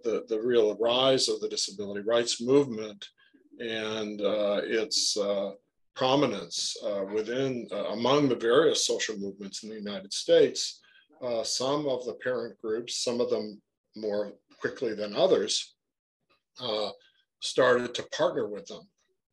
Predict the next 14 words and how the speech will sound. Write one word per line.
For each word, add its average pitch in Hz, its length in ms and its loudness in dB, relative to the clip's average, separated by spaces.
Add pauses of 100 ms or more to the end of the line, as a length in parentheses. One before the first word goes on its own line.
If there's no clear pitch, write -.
(260)
Uh, 113 220 -6
and 117 100 -8
I've 131 220 -4
looked 127 260 2
at - 220 0
some 117 380 -2
of 107 260 -6
the, 110 280 -4 (460)
the 127 100 -2
development 113 640 2
of 107 140 -2
those 107 200 -6
partnerships - 840 0
and 101 160 -4